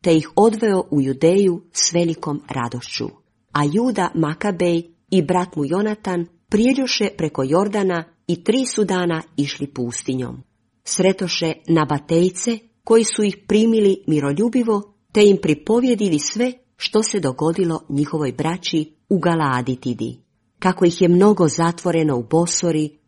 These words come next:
u Bosoru, u Alemi, Kasfu, Makedu i Karnainu,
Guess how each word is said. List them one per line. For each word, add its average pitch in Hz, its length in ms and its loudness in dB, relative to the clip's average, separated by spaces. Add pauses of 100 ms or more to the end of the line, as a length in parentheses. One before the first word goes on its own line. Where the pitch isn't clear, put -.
(120)
u 196 120 2
Bosoru, 175 760 2 (220)
u 196 180 2
Alemi, 165 640 2 (280)
Kasfu, 170 640 -2 (220)
Makedu 170 760 0 (420)
i 165 140 -2
Karnainu, 143 760 0